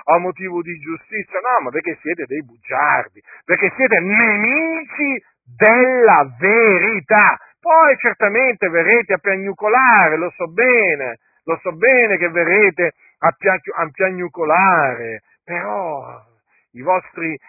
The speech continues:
i vostri lamenti saranno considerati lamenti vani, eh? Vi dovevate ravvedere, vi avevamo detto di ravvedervi, vi avevamo detto di abbandonare le menzogne, non avete voluto,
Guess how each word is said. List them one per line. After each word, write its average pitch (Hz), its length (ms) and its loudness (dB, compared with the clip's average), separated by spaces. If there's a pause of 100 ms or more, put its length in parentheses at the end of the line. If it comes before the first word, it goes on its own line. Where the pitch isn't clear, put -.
i 147 120 -14
vostri 175 440 -4
lamenti 180 720 -2
saranno 165 460 0
considerati 156 720 -4
lamenti 160 560 -8
vani, 147 580 0 (240)
eh? 156 320 -4 (220)
Vi 160 100 -14
dovevate 208 640 0
ravvedere, 185 880 2
vi 139 100 -4
avevamo 190 420 0
detto 233 380 0
di 180 120 -6
ravvedervi, 156 840 -2 (220)
vi 170 120 -2
avevamo 220 400 0
detto 277 360 0
di 208 100 0
abbandonare 196 640 4
le 190 100 2
menzogne, 165 640 -6
non 208 220 -2
avete 180 340 0
voluto, 165 640 -6